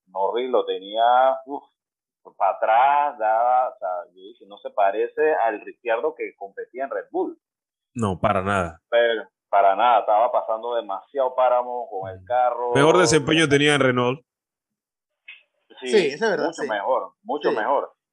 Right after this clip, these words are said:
Speaker 3: es verdad.
Speaker 1: Eh, yo estaba, estaba, se había ido como, ponte que estaba llegando a un nivel de Latifi, de, de estos manes que están allá atrás, Giovinazzi,
Speaker 3: Uf.
Speaker 1: yo me quedé, ¿qué le pasó a él? No, en serio, porque el carro no es malo, es que el McLaren es un,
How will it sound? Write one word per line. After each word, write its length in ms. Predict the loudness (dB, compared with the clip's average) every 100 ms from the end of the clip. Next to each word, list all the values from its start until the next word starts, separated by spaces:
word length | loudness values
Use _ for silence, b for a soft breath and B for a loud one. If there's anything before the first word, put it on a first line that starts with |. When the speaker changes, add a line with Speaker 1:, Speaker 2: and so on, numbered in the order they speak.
| _ -6
Speaker 3:
es 80 | -6
verdad. 180 | -6
Speaker 1:
Eh, 100 | -10 -14
yo 80 |
estaba, 240 | -2 2 2 0
estaba, 420 | 2 4 4 0
se 80 | 0
había 360 | 2 2 2 2
ido 280 | 0 -2 0
como, 460 | -2 0 -2 -2 -6
ponte 440 | -8 -10 -16 -16 -12
que 460 | -10 -8 -8 -8
estaba 360 | -4 0 2 2
llegando 320 | 0 -4 -6
a 40 | -16
un 60 |
nivel 240 | -12 -10 -4
de 80 |
Latifi, 920 | -2 -2 -4 -20 -20 -20 -20 -18 -14 -8
de, 60 | -6
de 340 | -6 -6 -6
estos 240 | -6 -8 -6
manes 320 | -4 -4 -6
que 60 | -8
están 220 | -4 -2
allá 200 | 0 -2
atrás, 360 | -2 0 0 -2
Giovinazzi, 800 | -4 -8 -8 -4 -4 -4 _ -8
Speaker 3:
Uf. 100 | -6
Speaker 1:
yo 120 | -8 -14
me 100 | -16
quedé, 180 | -14 -16 -16 -10
¿qué 60 |
le 100 | -8
pasó 400 | -4 -4 -4 -2
a 100 | 0 -2
él? 120 | -2
No, 180 | 0 0
en 100 | 0
serio, 320 | -2 0 -2 -4
porque 460 | -8 -8 -12 -12 _ _ _ _ _
el 160 | -14 -2
carro 240 | 0 0
no 100 | -2
es 60 | 0
malo, 400 | 2 4 2 -2
es 100 | -6
que 80 | -10
el 60 | -8
McLaren 460 | -6 -2 -4 -4 -12
es 80 | -16
un, 240 | -18